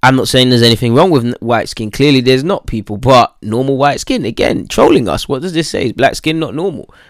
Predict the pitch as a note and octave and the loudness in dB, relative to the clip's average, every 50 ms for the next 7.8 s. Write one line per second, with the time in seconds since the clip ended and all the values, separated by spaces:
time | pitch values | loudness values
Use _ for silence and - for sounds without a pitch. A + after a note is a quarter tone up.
0 | _ _ - - - - - C#3+ C3+ A#2 - _ _ _ _ _ _ _ _ _ | _ _ -4 -4 -4 -2 2 2 2 2 0 _ _ _ _ _ _ _ _ _
1 | _ _ _ _ _ _ _ _ _ _ _ _ _ - - F3 G#3 G3+ F3+ E3 | _ _ _ _ _ _ _ _ _ _ _ _ _ -6 -4 0 2 2 2 2
2 | D#3+ D#3 D3+ E3 E3 - - D3 C#3 A2 A#2+ A#2+ A#2 A#2 A#2 A2+ A2+ A2+ A2+ A2 | 2 2 2 2 2 2 2 2 4 4 2 2 2 0 0 0 -2 -2 -2 -2
3 | A#2 A2+ A#2 - A#2 C#3 C#3+ C#3+ C3 B2+ A#2+ - - A#2 A2+ A2+ A2 A2 G#2+ F#2+ | 0 0 0 0 0 -2 0 0 0 0 0 0 0 0 0 2 0 0 -2 -4
4 | E2 D#2+ G2+ A2 B2+ C#3+ D#3 D3 D3 C#3 A#2 C#3 C#3+ C#3 C3+ D#3 F#3+ A3 A#3 A3 | -8 -10 -4 0 2 2 4 2 2 0 2 2 2 4 6 4 6 6 4 2
5 | F#3 D3+ E3+ F3 F3 D#3+ D3+ C#3 C#3 - - - C#3+ D3 D#3 D3+ C#3+ C3+ - - | 2 4 6 6 6 6 4 2 2 2 2 4 4 6 6 6 4 2 4 4
6 | C3+ C3 B2 A#2 - - A#2 A#2 A2+ A2+ A2+ A2+ A#2+ C#3 D3 D3+ C#3+ C3 - - | 4 4 4 4 2 0 -2 0 2 2 2 4 6 6 6 6 6 4 0 0
7 | - C3+ C3 A#2+ A#2+ A#2+ A#2+ A#2+ A#2+ A#2 G2+ F2 - A1+ A#1+ | 2 2 2 4 2 2 2 2 0 -2 -4 -6 -8 -14 -20